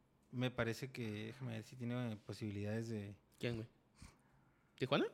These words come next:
Speaker 1: Sí, tiene, está en, está
Speaker 2: Sí,
Speaker 1: en
Speaker 2: güey, de
Speaker 1: posición
Speaker 2: hecho,
Speaker 1: once.
Speaker 2: sí, sí, sí, apenas, pues, está, está en repechaje hasta ahorita, mijo.
Speaker 1: Está en repechaje, ahorita va de, eh, superlíder Cruz Azul y América, seguidos de Monterrey y Puebla. Esos son los primeros cuatro.
Speaker 2: Falta el de hoy.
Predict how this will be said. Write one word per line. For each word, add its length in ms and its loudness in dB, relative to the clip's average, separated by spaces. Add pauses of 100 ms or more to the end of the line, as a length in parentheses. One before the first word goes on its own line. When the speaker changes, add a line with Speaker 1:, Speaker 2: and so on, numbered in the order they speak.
Speaker 1:
Sí, 220 -4
tiene, 280 -2
está 180 2
en, 260 4
está 140 0
Speaker 2:
Sí, 80 6
Speaker 1:
en 100 6
Speaker 2:
güey, 140 8
de 60 10
Speaker 1:
posición 200 10
Speaker 2:
hecho, 80 12
Speaker 1:
once. 320 6
Speaker 2:
sí, 200 6
sí, 120 2
sí, 80 4
apenas, 340 0
pues, 140 -2
está, 140 2
está 140 0
en 80 0
repechaje 460 0
hasta 140 -4
ahorita, 260 -2
mijo. 220 -4 (640)
Speaker 1:
Está 160 -4
en 80 0
repechaje, 440 -2
ahorita 260 2
va 280 10
de, 460 4 (680)
eh, 180 0
superlíder 500 8
Cruz 160 4
Azul 500 8 (140)
y 140 4
América, 640 6
seguidos 480 6
de 180 10
Monterrey 560 6
y 40 6
Puebla. 320 8
Esos 120 4
son 100 2
los 100 0
primeros 340 2
cuatro. 480 0 (300)
Speaker 2:
Falta 260 -4
el 60 -4
de 100 -2
hoy. 100 -4